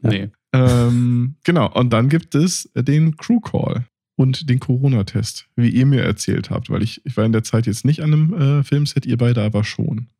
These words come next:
Speaker 1: Ja, also als ich da war, da gab's in dem Sinne fast nie einen Corona-Test, sondern primär so, äh, Fieber messen und mal gucken, wie man so drauf ist, ob man irgendwie ein bisschen <laughs> komisch guckt oder vielleicht ein bisschen doll hustet. Und, äh, ja,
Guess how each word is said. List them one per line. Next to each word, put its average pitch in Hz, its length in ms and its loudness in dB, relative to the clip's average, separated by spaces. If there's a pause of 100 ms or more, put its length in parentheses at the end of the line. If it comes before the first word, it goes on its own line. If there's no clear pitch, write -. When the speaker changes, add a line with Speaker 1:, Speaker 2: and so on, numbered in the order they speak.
(440)
Speaker 1:
Ja, 90 320 4 (100)
also 95 360 4 (300)
als 107 180 0
ich 117 140 2
da 117 180 2
war, 113 200 4
da 107 160 0
gab's 110 240 -2
in 117 120 4
dem 107 140 6
Sinne 107 360 4 (460)
fast - 360 -2
nie 113 120 8
einen 117 200 6
Corona-Test, 113 720 2
sondern 107 300 2
primär 101 400 4
so, 92 220 4 (580)
äh, 98 180 2
Fieber 165 300 4
messen 135 500 4
und 104 160 2
mal 92 140 2
gucken, 135 340 2
wie 107 100 6
man 95 160 6
so 90 120 2
drauf 110 340 0
ist, 117 220 2
ob 98 180 -2
man 90 200 2
irgendwie 90 400 2
ein 92 60 4
bisschen 104 260 2
<laughs> - 20 -12
komisch 127 400 4
guckt - 340 0 (140)
oder 120 260 2 (580)
vielleicht - 500 0
ein - 160 -10
bisschen 127 280 4
doll 113 240 6
hustet. 139 460 2 (540)
Und, 104 420 4
äh, 104 440 2
ja, 98 260 2